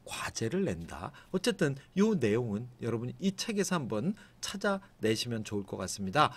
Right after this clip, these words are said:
내 영업 활동이 제로였는데, 나 영업 활동 하나도 안 했는데 계약이 마구마구 된다는 얘기죠.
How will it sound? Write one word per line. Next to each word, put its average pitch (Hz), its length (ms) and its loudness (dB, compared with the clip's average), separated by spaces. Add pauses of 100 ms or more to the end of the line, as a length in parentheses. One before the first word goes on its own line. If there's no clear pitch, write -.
(160)
내 165 420 6
영업 139 360 2
활동이 170 680 2 (340)
제로였는데, 107 1080 0
나 190 240 4
영업 202 240 4
활동 233 260 -2
하나도 359 400 -2
안 143 100 2
했는데 139 420 2 (280)
계약이 208 500 2
마구마구 190 680 2
된다는 117 480 -2
얘기죠. - 560 -12